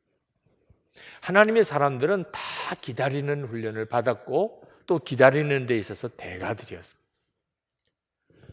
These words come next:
기다리지 못하는 사람은 하나님이 쓰시지 못하는 것을 봅니다. 모세가 호렙산에 올라갔을 때 사십 일 동안 도대체 살았는지 죽었는지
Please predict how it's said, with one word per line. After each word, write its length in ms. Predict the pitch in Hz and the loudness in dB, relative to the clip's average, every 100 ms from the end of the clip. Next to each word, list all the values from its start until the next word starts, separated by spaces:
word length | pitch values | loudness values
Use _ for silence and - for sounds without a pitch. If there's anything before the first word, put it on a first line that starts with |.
| - _ _ _ _ _ | -20 _ _ _ _ _
기다리지 480 | - 170 214 220 214 | 6 8 8 6 2
못하는 400 | 160 147 180 185 | 4 6 6 4
사람은 380 | 160 156 160 151 | 4 4 4 2
하나님이 360 | 175 185 160 | 0 0 0
쓰시지 420 | 135 196 147 170 156 | -4 -6 -8 -6 -4
못하는 400 | 107 110 139 151 | -2 -2 0 0
것을 240 | 127 117 | -2 -4
봅니다. 500 | - 92 90 - 110 _ _ _ _ | -12 -14 -16 -20 -20 _ _ _ _
모세가 800 | - 127 131 135 127 185 - - - _ - _ _ _ _ _ - | -4 -2 2 4 6 4 0 -14 -20 _ -20 _ _ _ _ _ -2
호렙산에 400 | 139 139 139 131 | 0 0 0 2
올라갔을 500 | 113 117 110 127 107 | 2 2 0 -2 -2
때 340 | 110 135 220 - - _ _ _ _ _ | 2 2 0 -6 -20 _ _ _ _ _
사십 580 | - - 117 127 127 175 | -12 -6 -2 -2 -2 -4
일 140 | 185 | -4
동안 500 | 170 139 107 98 98 - _ _ _ _ | -2 -2 -2 -4 -8 -20 _ _ _ _
도대체 440 | - 147 220 202 170 | -10 -4 -2 -4 -6
살았는지 560 | - 190 185 170 135 | 0 0 2 -2 -6
죽었는지 680 | 117 175 165 147 117 113 | -2 0 0 0 -6 -6